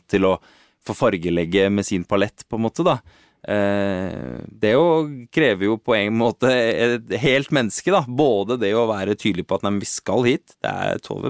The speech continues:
Bøygards prosjekt», og samtidig invitere inn og gi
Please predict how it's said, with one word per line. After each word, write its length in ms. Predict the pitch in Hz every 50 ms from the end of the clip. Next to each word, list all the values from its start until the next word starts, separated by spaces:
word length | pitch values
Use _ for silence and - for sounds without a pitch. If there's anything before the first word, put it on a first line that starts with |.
| 143
Bøygards 400 | 101 95 92 98 101 101 - -
prosjekt», 540 | - - 101 95 104 131 185 - - _ _ _ _ _ _ _ _ _ -
og 440 | - - 107 110 104 107 104 92 98
samtidig 540 | - 131 123 113 - - 101 92 90 98 98
invitere 540 | 101 101 104 101 - 104 87 85 87 92 101
inn 240 | 98 92 87 90 92
og 140 | 98 98 95
gi 220 | 101 92 92 90